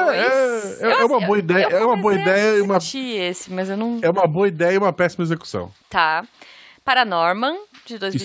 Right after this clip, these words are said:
Speaker 1: e doze.
Speaker 2: desenho animado.
Speaker 1: É uma animação, é. Terror em Silent Hill, dois mil e seis. Eu lembro que eu gostei até uma parte do filme. Aí depois,
Speaker 2: É bom,
Speaker 1: como
Speaker 2: mas
Speaker 1: é
Speaker 2: não é Silent
Speaker 1: farofa,
Speaker 2: Hill, né?
Speaker 1: eu... é, não é, não é.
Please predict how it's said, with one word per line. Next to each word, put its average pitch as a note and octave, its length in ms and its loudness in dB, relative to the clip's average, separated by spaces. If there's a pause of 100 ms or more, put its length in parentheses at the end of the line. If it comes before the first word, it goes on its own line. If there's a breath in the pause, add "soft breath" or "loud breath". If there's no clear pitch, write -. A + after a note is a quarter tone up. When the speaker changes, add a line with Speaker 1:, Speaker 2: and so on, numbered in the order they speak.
(120)
Speaker 1:
e D#3 80 4
doze. D#3 120 -4
Speaker 2:
desenho D3 240 2
animado. A#2 360 2
Speaker 1:
É - 100 -8
uma G#3+ 120 -6
animação, F#3+ 460 -10
é. F#3+ 140 0
Terror A#3 360 0
em C4 120 -2
Silent A#3+ 520 -2
Hill, B3 320 -4 (640)
dois G3 240 -2
mil G#3+ 120 -2
e G#3 40 -2
seis. - 960 -4 (280)
Eu - 80 -4
lembro A4+ 200 -2
que - 80 -4
eu G4 60 0
gostei F4 420 -2
até C4 220 -2
uma D#4+ 160 -4
parte - 400 -2
do E3 80 -20
filme. D3+ 380 -14 (460 soft breath)
Aí F3+ 80 -2
depois, A#3+ 240 -6
Speaker 2:
É A#3+ 60 -4
bom, A3+ 60 -2
Speaker 1:
como B3 120 -6
Speaker 2:
mas A3 80 -6
Speaker 1:
é A3 40 -4
Speaker 2:
não A#3 60 -2
é - 40 0
Silent A3+ 280 -2
Speaker 1:
farofa, C#3+ 180 -6
Speaker 2:
Hill, A#2+ 60 -4 (100)
né? D3+ 60 -10 (240)
Speaker 1:
eu... - 60 -8
é, E3+ 240 -6 (360 soft breath)
não B3+ 160 -2
é, F3 120 -4
não D#3 160 -10
é. - 100 -14